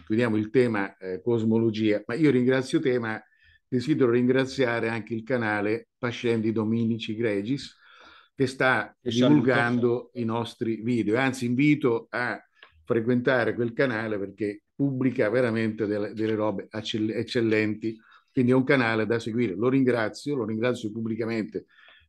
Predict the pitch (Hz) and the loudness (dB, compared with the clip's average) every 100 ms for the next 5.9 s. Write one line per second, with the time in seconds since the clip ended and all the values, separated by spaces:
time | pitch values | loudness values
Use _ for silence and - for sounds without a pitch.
0 | _ 113 - 131 165 139 120 120 156 156 | _ -2 0 0 2 4 2 4 2 0
1 | - - 156 160 131 123 120 - 131 135 | -8 -4 2 4 4 2 -4 -8 -4 -2
2 | 113 120 147 - 120 135 123 127 156 131 | 0 0 0 -2 -2 0 0 0 0 0
3 | 135 135 127 117 127 127 131 120 113 113 | -2 -2 -6 -6 -6 -4 -2 -2 -4 -8
4 | - 123 113 113 117 104 98 90 139 147 | -2 0 0 0 -2 -2 -4 -2 -2 -2
5 | 139 135 135 135 175 185 185 185 | 0 0 0 2 0 0 -2 -4